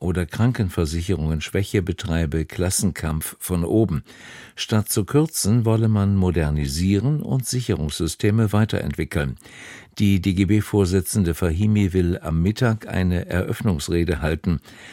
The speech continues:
Zu dem Bundeskongress werden auch Bundeskanzler Merz, Arbeits- und Sozialministerin Baas und Finanzminister Klingbeil erwartet.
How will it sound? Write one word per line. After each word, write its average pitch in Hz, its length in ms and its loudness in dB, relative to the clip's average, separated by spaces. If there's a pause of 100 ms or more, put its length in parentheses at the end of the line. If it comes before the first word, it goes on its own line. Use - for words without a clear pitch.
(140)
Zu - 220 2
dem 113 220 4
Bundeskongress 95 960 -2
werden 98 280 0
auch 87 340 -6
Bundeskanzler 85 840 -2
Merz, 82 600 -4
Arbeits- 110 580 -2
und 113 260 0
Sozialministerin 87 1300 -2
Baas 82 320 -2
und - 160 -4
Finanzminister 80 1080 -2
Klingbeil 80 680 0
erwartet. 80 640 -2